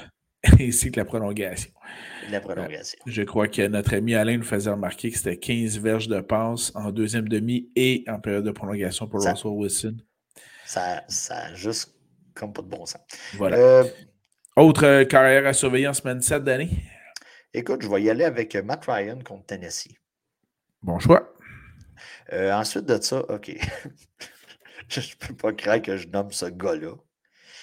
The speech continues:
Speaker 2: Euh, on a quand même repêché l'an passé un, <laughs> un corps arrière en première ronde et d'après moi, il est, l'autre, il est en train de, celui qui est arrivé cette année est en train de prendre de la valeur un peu.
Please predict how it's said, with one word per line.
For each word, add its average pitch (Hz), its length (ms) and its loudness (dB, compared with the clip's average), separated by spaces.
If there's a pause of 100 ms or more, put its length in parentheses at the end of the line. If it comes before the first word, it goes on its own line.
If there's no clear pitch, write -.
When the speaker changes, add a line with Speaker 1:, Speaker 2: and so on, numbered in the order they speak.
(180)
Speaker 2:
Euh, 87 180 -6
on 92 220 -8
a 104 80 -2
quand 131 260 0
même 147 200 -4
repêché 110 800 -4
l'an 101 320 -6
passé 95 480 -6
un, 92 100 -6
<laughs> - 1040 -10
un 98 100 -4
corps 131 240 2
arrière 113 680 -2
en 101 140 -6
première 98 460 -4
ronde 123 240 -4
et 92 480 -6 (680)
d'après 113 340 -8
moi, 294 220 -12
il 104 480 -6 (840)
est, 101 60 -16
l'autre, 117 480 0
il 104 40 -6
est 101 100 -12
en 90 140 -8
train 107 180 -12
de, 92 220 -10
celui 107 340 -6
qui 104 100 -8
est 98 100 -6
arrivé 98 260 -2
cette 107 240 -6
année 90 200 -10
est 107 120 -12
en 82 60 -10
train 98 140 -12
de 92 120 -8
prendre 90 220 -12
de 82 60 -6
la 80 40 -6
valeur 101 340 -2
un 151 80 -8
peu. 107 200 -8